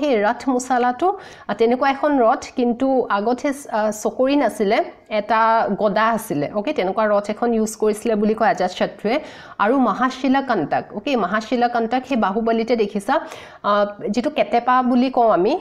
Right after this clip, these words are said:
কেটেপাৰে এটা ডাঙৰ ভাৰ্চন যুদ্ধত ইউজ কৰিছিলে, শত্ৰুৰ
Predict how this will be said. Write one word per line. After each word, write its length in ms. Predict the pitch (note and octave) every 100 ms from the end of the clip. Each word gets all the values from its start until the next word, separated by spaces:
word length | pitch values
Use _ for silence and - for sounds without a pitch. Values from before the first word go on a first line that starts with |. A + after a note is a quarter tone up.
| - -
কেটেপাৰে 400 | F#3+ A3+ A#3 B3+
এটা 200 | B3+ A#3+
ডাঙৰ 380 | G#3 G3+ G#3+
ভাৰ্চন 460 | A#3 A#3 A3 C4+ C4
যুদ্ধত 400 | G3 F#3+ A#3 A3+
ইউজ 220 | A3+ A3
কৰিছিলে, 420 | - A3+ A3+ C#4 D#4
শত্ৰুৰ 420 | A#3+ A3+ A#3+ B3